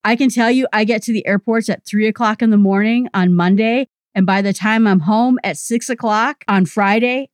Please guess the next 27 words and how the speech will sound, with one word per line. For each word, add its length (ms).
I 120
cannot 460
remember 380
where 100
my 140
car 300
is. 280
So 160
all 240
I 80
have 240
to 100
do 420
is 180
listen 300
to 100
my 160
voice 340
memo, 400
and 100
it 140
says 220
exactly 500
where 100
my 140
car 320
is. 300